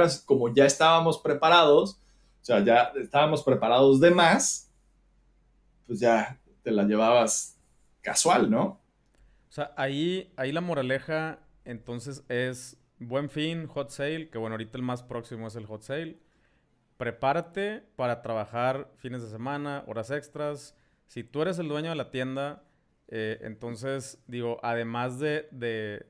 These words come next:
Speaker 2: contemplar, diría yo, una, una bonificación, ¿no? O sea, no, no solamente, eh, pagar, eh, los, los días extras, ¿no?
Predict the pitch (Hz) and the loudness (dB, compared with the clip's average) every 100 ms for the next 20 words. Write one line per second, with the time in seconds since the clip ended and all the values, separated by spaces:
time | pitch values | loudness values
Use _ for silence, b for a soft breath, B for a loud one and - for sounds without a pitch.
0 | _ 127 123 123 117 110 120 117 135 135 | _ -8 -8 -6 -8 -8 -2 0 0 -2
1 | 127 127 127 120 120 123 127 117 120 123 | -6 -4 -4 -4 -6 -4 -6 -8 -8 -8
2 | 117 113 117 123 123 120 110 110 110 95 | -8 -10 -10 -8 -6 -6 -8 -12 -12 -10
3 | 113 110 135 156 110 127 113 107 107 117 | -6 -6 -6 -12 -14 -14 -12 -12 -12 -14
4 | 113 127 123 110 110 110 123 120 98 - | -12 -10 -8 -10 -12 -8 -6 -6 -6 -12
5 | _ _ - 104 98 - 104 107 110 113 | _ _ -12 -10 -10 -8 -6 -2 -4 -4
6 | 110 110 - 110 107 104 95 - 107 101 | -12 _ -12 -12 -10 -12 -14 -16 -14 -8
7 | 113 113 117 - 117 113 - - 113 | -8 -8 -10 -10 -12 -12 -14 -18 -18